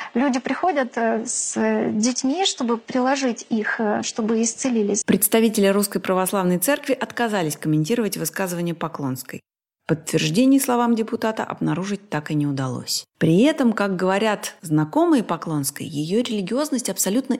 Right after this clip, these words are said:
Speaker 2: искренняя, а царская семья действительно ей дорога особенно.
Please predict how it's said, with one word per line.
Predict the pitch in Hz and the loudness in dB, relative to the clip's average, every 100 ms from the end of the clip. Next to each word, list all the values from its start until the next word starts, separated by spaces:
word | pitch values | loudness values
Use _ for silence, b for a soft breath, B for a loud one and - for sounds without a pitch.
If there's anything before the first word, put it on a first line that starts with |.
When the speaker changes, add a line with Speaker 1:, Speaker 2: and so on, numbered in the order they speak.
| - | 0
Speaker 2:
искренняя, | 262 - - 156 143 131 - | 2 2 0 0 0 -2 -6
а | - | -4
царская | 156 220 - - | 0 2 0 0
семья | 170 185 240 | 0 2 2
действительно | 254 180 - 185 240 240 196 | 2 -2 -4 -2 0 0 0
ей | 165 156 151 | 0 0 -2
дорога | 156 160 147 196 | -2 -2 -2 -2
особенно. | 196 180 151 143 - | -2 -2 -4 -4 -8